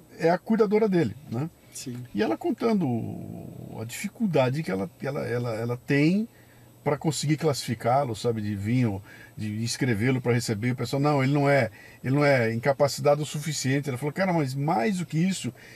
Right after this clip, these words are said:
Speaker 1: anos e anos de processo entrando, processo saindo." Cara, é um negócio pavoroso, mas é, isso desestabiliza qualquer família, né?
Speaker 2: É. Na verdade, as famílias não, não estão preparadas pra isso.
Speaker 1: Não.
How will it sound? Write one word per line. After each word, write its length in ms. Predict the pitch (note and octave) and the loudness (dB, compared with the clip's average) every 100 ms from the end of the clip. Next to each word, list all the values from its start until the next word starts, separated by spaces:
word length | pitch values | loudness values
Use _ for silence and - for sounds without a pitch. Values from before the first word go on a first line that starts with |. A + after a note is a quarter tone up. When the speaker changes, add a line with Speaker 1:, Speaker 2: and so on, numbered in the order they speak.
| - | -4
Speaker 1:
anos 420 | E3+ G#3+ G#3 E3 C#3+ | 4 6 6 4 4
e 40 | |
anos 360 | D3+ D3+ A#2+ G#2+ | 4 4 2 -2
de 140 | A2 | -6
processo 580 | - B2 A2 D3 C#3 C3 | -2 -2 0 0 0 -2
entrando, 340 | G#2+ B2 C3 | -4 -2 -2
processo 380 | B2 A#2+ C#3 B2 | -2 -6 -6 -6
saindo." 420 | A#2 A#2 B2+ G#2 - - - - - - | -4 -2 -2 -4 -8 -20 -20 -20 -10 -2
Cara, 160 | F#3 | 0
é 20 | |
um 40 | D#3+ | 2
negócio 540 | C3+ D3+ - B2 G#2 - - - | 2 0 -2 -4 -6 -10 -20 -10
pavoroso, 640 | B2 C3 B2 A2 G#2+ G2 G2+ | -4 -2 0 0 -2 -2 -4
mas 240 | G#2+ A#2 | -4 -4
é, 200 | B2+ A2 - - - | -4 -4 -10 -20 -14
isso 180 | - F3+ | -4 -2
desestabiliza 720 | D#3+ F3 F3 C3+ C3 C#3 C#3 - - | 0 0 0 2 2 2 -2 -4 -12
qualquer 240 | A2 C#3 | -6 -6
família, 420 | B2+ G#2 G2+ F2+ G2 | -4 -4 -2 -4 -4
né? 160 | A#2 B2+ | -4 -6
Speaker 2:
É. 200 | A#2+ A2 - - - - | -8 -10 -16 -18 -18 -6
Na 100 | E3 | 0
verdade, 240 | F3 D#3 D#3+ | 2 4 2
as 100 | - | 2
famílias 340 | D3+ D3 D3+ | 4 4 2
não, 100 | D#3+ | 0
não 160 | D3 C#3+ | 0 -2
estão 200 | - C#3+ | -2 -4
preparadas 500 | C#3+ - B2 A#2+ A#2 | -4 -4 -4 -4 -4
pra 220 | - C3 | -4 -2
isso. 300 | G2+ - - | -4 -8 -8
Speaker 1:
Não. 300 | G#2+ G#2+ F2+ | -4 -2 -4